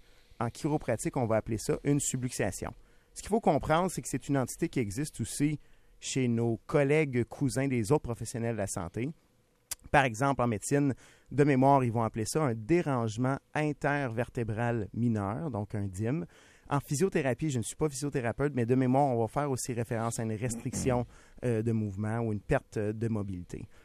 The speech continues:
En chiropratique, on a toujours appelé ça une subluxation et parfois, ça a pu porter à confusion parce qu'en médecine, on a aussi le terme subluxation, mais qui fait plutôt référence à l'étape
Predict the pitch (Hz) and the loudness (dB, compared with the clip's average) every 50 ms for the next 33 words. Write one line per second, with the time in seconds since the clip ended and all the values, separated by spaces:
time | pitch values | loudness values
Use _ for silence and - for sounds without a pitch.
0 | _ - - 143 - - 190 185 185 - 156 131 - - 165 - - 135 131 120 | _ -4 -2 -2 0 0 0 0 2 2 2 2 2 0 -2 -2 0 2 2 2
1 | 107 - - 180 175 147 170 170 151 135 113 - 127 117 110 - - 131 123 110 | 2 2 2 2 4 4 4 4 4 2 0 -2 -2 -4 -2 0 2 2 2 0
2 | - - - 110 101 104 - - 113 101 87 - - 107 101 110 131 151 - - | -2 -6 -8 -8 -8 -6 -6 -4 -4 -4 -4 -4 -4 -4 -2 -2 -4 -6 -8 -14
3 | - - - - - - _ - 139 139 143 135 - _ - 175 - - - - | -20 -20 -20 -20 -20 -10 _ 0 2 4 4 2 2 _ 2 2 2 0 0 2
4 | 170 175 185 196 185 - - 160 131 120 - - - - 160 160 165 165 - - | 4 4 4 4 2 2 4 4 4 2 0 -4 -8 -4 -4 -2 -2 -2 0 0
5 | 156 - - - 156 147 - 143 127 - - 131 110 127 143 160 151 127 120 - | 0 0 2 0 0 2 2 2 0 0 -2 -2 0 2 2 2 2 0 -2 -2
6 | - 143 135 135 156 160 - - - - 165 170 165 151 117 - - _ _ _ | -2 -2 -2 -2 -2 -4 -4 -4 -2 0 0 2 2 0 -2 -2 -6 _ _ _
7 | - - - 147 147 151 160 180 196 202 170 127 - - - 170 156 131 117 - | -12 -4 0 2 2 2 2 2 0 0 0 0 -2 -4 -4 -2 0 0 0 0
8 | - 139 143 135 131 123 107 95 107 - - - - - 147 131 123 127 123 - | 0 2 2 2 2 0 -2 -4 -6 -6 -6 -4 -2 -2 -2 -2 -2 -4 -4 -2
9 | - 123 107 101 - - 120 127 147 165 - - - - - _ - 123 123 - | -2 -2 -2 -2 -2 0 0 0 0 -2 -4 -10 -18 -20 -14 _ -4 -4 -4 -4
10 | - - 143 139 - - - 202 202 190 - 127 - - 127 117 127 143 151 151 | -2 0 0 0 0 0 2 4 4 4 4 2 2 2 2 2 2 2 0 0
11 | - 139 123 120 110 - 156 147 151 - | 0 0 0 0 2 2 4 2 2 2